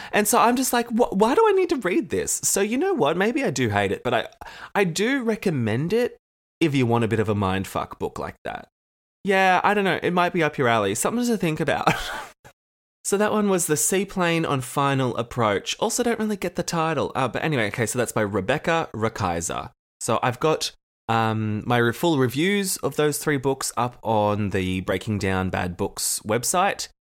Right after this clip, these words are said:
and also on my Goodreads, which I believe is goodreads dot com slash breaking down bad books. So go have a look at those reviews there, and you can also see what else I'm reading at the moment.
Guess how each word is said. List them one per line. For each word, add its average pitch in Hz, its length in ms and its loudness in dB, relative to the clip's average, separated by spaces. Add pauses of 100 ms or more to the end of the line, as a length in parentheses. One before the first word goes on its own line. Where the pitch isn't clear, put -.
(160)
and 107 260 0
also 123 300 0
on 117 160 0
my 113 140 2
Goodreads, 117 880 0 (580)
which 160 200 -2
I 151 140 0
believe 196 480 0
is 185 240 -2
goodreads 160 500 2
dot 135 200 0
com 120 320 0
slash - 400 -2 (100)
breaking 110 380 0
down 95 320 0
bad 90 320 -4
books. 90 300 -4
So 127 100 -4
go 175 200 -2
have 135 220 -2
a 104 60 0
look 98 300 -4
at 87 100 -8
those 92 240 -2
reviews 95 360 -2
there, 180 280 2
and 170 80 -2
you 165 60 -4
can 170 100 -4
also 185 180 -2
see 240 160 -2
what 262 140 0
else 294 180 0
I'm 220 100 0
reading 220 280 2
at 226 100 -8
the 240 100 -2
moment. 233 680 -4